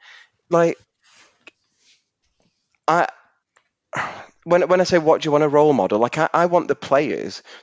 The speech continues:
to understand that, that fans enjoy that about the game.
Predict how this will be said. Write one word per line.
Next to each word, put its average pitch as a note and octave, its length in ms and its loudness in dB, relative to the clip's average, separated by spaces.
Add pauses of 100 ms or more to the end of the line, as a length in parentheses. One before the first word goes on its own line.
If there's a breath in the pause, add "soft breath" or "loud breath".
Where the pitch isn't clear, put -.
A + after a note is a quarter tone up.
to A#2+ 180 2
understand B2 640 0
that, G#2 220 -2 (160)
that A2+ 120 0
fans G#2+ 400 -2
enjoy A2+ 440 0
that - 180 -6
about F2+ 260 -6
the - 60 -12
game. E2 340 -6